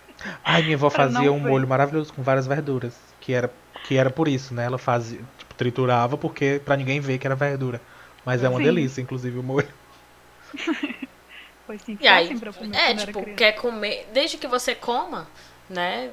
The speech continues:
Speaker 3: O que eu acho que, assim, o que importa é que você, se ela tiver com nutrientes,
Speaker 1: Uhum.
Speaker 3: porque também tem isso, né? "Ai, mas aí perdeu os nutrientes." É, é uma questão de
Speaker 2: Mas eu,
Speaker 3: equilíbrio e também de
Speaker 2: eu
Speaker 3: saber do
Speaker 2: também
Speaker 3: seu
Speaker 2: noto
Speaker 3: Hum.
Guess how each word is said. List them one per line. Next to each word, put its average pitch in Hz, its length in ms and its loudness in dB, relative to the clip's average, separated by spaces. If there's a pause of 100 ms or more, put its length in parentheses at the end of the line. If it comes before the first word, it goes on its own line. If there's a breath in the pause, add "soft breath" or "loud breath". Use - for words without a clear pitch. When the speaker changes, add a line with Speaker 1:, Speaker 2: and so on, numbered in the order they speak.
Speaker 3:
O 214 40 -18
que 226 120 -8
eu 214 60 -2
acho 240 80 -4
que, 277 80 -6
assim, 254 160 -8
o - 40 -8
que 214 120 -12
importa 226 340 0
é 294 40 -8
que 320 100 -10
você, 320 260 -4
se - 180 -6
ela 220 140 2
tiver 214 280 0
com 202 120 -8
nutrientes, 196 380 -4
Speaker 1:
Uhum. 190 40 -4
Speaker 3:
porque 220 140 -8
também 226 220 -6
tem 247 240 0
isso, 160 180 -10
né? 165 100 -6
"Ai, 220 320 4
mas 196 200 -4
aí 208 160 -4
perdeu 220 440 -4
os 220 120 -8
nutrientes." 202 1000 -6 (480 loud breath)
É, 339 260 0
é 320 40 4
uma 370 140 2
questão 381 240 -4
de 285 60 0
Speaker 2:
Mas 302 180 4
eu, 403 60 -2
Speaker 3:
equilíbrio 294 300 0
e 311 40 -8
também 302 220 2
de 294 40 -8
Speaker 2:
eu 302 60 -8
Speaker 3:
saber 294 260 6
do 302 60 2
Speaker 2:
também 302 240 0
Speaker 3:
seu 339 80 -4
Speaker 2:
noto 269 480 0
Speaker 3:
Hum. 208 320 -10